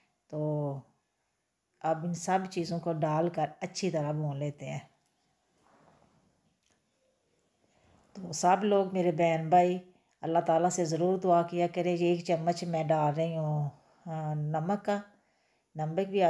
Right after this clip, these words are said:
नमक भी आप अपने हिसाब से डाल सकते हैं। कि सब लोग प्लीज़ मिलकर दुआ किया करो, ये कोरोना जो है जल्दी ख़त्म हो जाए। हम सब लोग बहुत परेशान हैं,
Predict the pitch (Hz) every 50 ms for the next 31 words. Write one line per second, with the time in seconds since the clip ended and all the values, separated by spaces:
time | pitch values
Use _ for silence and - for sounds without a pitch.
0 | 165 165 165 165 180 190 185 196 202 196 170 160 - 165 151 151 151 160 170 170
1 | - 170 147 151 151 - 175 160 165 151 151 160 156 - 185 175 175 - 175 175
2 | 175 175 175 170 - 180 170 180 180 185 180 175 175 175 165 165 170 170 165 170
3 | 160 156 156 160 156 170 165 160 160 160 156 151 160 170 170 175 165 160 156 151
4 | 170 165 170 170 160 156 156 - 160 156 156 156 156 165 165 165 160 165 160 160
5 | 151 160 151 151 151 160 175 170 180 160 - - 156 165 165 165 160 160 165 160
6 | 156 156 156 151 - 165 156 156 160 156 156 151 151 147 143 - 170 190 208 208
7 | - 208 185 - - - 180 160 160 165 170 170 165 170 170 170 170